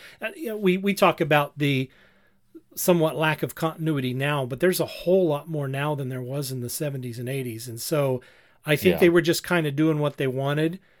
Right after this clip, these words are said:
Speaker 1: Maybe they, maybe it's an image rights thing. Maybe they just didn't wanna go through the hoops of getting, uh, more than just the Doctor's, uh, permission as far as image goes of the, of the,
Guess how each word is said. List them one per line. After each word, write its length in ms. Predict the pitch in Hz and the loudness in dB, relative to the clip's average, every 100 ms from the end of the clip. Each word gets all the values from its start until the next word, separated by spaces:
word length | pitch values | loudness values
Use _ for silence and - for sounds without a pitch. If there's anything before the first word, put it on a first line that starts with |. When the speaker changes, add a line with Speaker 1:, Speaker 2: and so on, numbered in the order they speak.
| _ | _
Speaker 1:
Maybe 300 | 156 147 160 | -4 0 2
they, 400 | 165 160 151 180 143 | 2 2 0 -6 -2
maybe 200 | 156 170 | 4 4
it's 140 | 160 | 2
an 60 | 143 | -2
image 300 | 143 160 151 | -2 -4 0
rights 520 | 170 165 160 - - _ | 2 2 -2 -10 -12 _
thing. 320 | 170 175 180 | -2 0 0
Maybe 220 | 156 151 | -2 -2
they 320 | 147 151 147 151 | -2 -2 -2 -8
just 280 | - 143 - | -8 -8 -6
didn't 220 | 156 170 _ | -8 -8 _
wanna 180 | 151 139 | -8 -4
go 180 | 147 | -4
through 320 | 139 - 139 143 _ | -4 -6 -10 -12 _
the 80 | |
hoops 340 | 139 147 151 - | -4 -4 -4 -12
of 120 | 127 | -8
getting, 400 | - 143 139 131 _ _ _ _ _ | -6 -4 -4 -6 _ _ _ _ _
uh, 320 | 175 135 123 131 _ _ _ _ _ | -8 -6 -6 -8 _ _ _ _ _
more 280 | 190 151 156 | -2 2 2
than 160 | 147 135 | 2 0
just 260 | 147 147 | 0 -2
the 60 | 143 | -4
Doctor's, 720 | 135 139 - 139 131 - - _ _ _ 247 | -4 -4 -4 -8 -6 -6 -10 _ _ _ -16
uh, 260 | 151 123 120 - _ _ _ _ _ _ | -12 -10 -12 -16 _ _ _ _ _ _
permission 480 | 180 160 156 - 151 | 4 6 4 2 -2
as 80 | 143 | -2
far 180 | - 143 | 0 0
as 140 | 123 | -2
image 340 | 147 165 160 | -2 -2 -2
goes 400 | - 180 190 190 | 0 2 2 -2
of 200 | - 143 | -8 -10
the, 140 | 131 147 | -10 -8
of 140 | 143 | -8
the, 120 | 135 | -8